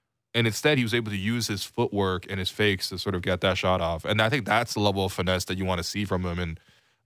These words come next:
I mean, look, Cleveland is a tough defensive matchup, man. And I know they don't have a wing defender for Pascal, but they can really neutralize the paint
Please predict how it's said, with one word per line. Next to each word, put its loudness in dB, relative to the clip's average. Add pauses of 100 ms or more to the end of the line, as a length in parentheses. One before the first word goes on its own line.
(140)
I 6
mean, 4
look, 0 (160)
Cleveland 4
is 0
a 2
tough 0
defensive 2
matchup, -2
man. -4
And 4
I 4
know 2
they 2
don't 2
have 2
a 2
wing 0
defender 0
for -2
Pascal, 2
but -2
they 2
can -4
really 2
neutralize 2
the -6
paint 0